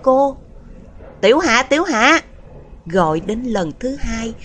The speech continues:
Quý Đường Đường bỗng nhiên ngẩng đầu, một tay chụp mạnh lấy cánh tay của cô ta. "Nhạc Phong đâu rồi?"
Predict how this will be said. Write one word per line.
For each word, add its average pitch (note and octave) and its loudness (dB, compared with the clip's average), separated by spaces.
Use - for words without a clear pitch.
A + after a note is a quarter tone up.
Quý C#4+ 4
Đường G3+ 0
Đường F3+ 2
bỗng G3 0
nhiên D4 0
ngẩng G3+ -2
đầu, F#3 2
một F#3 0
tay B3 -6
chụp - -2
mạnh F3+ 0
lấy B3 -2
cánh D4+ -4
tay D4 -4
của C4+ -8
cô C#4+ -2
ta. C#4 -6
"Nhạc G3 -2
Phong B3+ 2
đâu C#4+ 4
rồi?" A#3+ 4